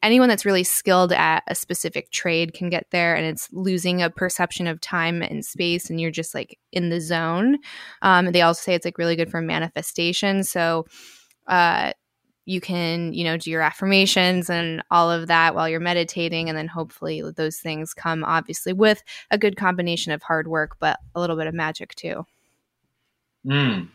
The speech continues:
Speaker 2: yeah,
Speaker 1: Um,
Speaker 2: yeah. Although usually when you're meditating, you wanna kinda let go, um, of desire a little bit, right? It's, well, not a little bit, that
Speaker 1: It
Speaker 2: is
Speaker 1: depends on your
Speaker 2: kind
Speaker 1: objective, right? Like, you can, you can
Speaker 2: Sure, sure.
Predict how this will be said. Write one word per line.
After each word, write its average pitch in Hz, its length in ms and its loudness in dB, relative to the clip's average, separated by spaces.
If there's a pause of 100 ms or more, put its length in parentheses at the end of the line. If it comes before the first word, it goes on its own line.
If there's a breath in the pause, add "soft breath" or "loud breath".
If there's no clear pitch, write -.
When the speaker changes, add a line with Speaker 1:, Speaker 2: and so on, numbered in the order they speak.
(100)
Speaker 2:
yeah, 110 300 6
Speaker 1:
Um, 92 80 2
Speaker 2:
yeah. 95 240 2 (580 soft breath)
Although 131 200 4
usually 147 440 6
when 127 140 6
you're 120 120 6
meditating, 110 580 4
you 107 140 0
wanna 101 260 0
kinda 98 260 0
let 95 360 2
go, 95 560 0 (720)
um, 95 480 6
of 95 300 2
desire 92 480 4
a 90 60 2
little 92 260 -4
bit, 85 220 -6 (120)
right? 95 240 2
It's, 92 300 -4
well, 117 140 6
not 127 240 6
a - 20 0
little 113 220 4
bit, 98 180 -2
that 101 180 4
Speaker 1:
It 202 100 2
Speaker 2:
is 262 80 2
Speaker 1:
depends 269 300 4
on 269 160 6
your 254 120 6
Speaker 2:
kind 220 200 6
Speaker 1:
objective, - 640 0 (140)
right? 226 240 2 (240)
Like, 226 160 2
you 233 120 2
can, 240 280 4
you 226 160 2
can 247 160 4
Speaker 2:
Sure, 220 420 4
sure. - 340 2